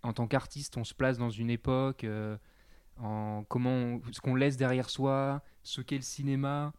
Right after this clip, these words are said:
comment on traite, euh, le, des questions de,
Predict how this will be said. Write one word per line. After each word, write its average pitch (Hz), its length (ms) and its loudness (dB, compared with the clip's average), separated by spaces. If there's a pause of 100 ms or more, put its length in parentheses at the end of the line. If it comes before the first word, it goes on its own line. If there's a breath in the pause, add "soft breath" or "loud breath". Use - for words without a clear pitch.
(840)
comment 131 300 4
on 123 140 0
traite, 135 360 0
euh, 113 400 2 (380 soft breath)
le, 113 360 2
des 117 220 -2
questions 127 360 0
de, 107 680 0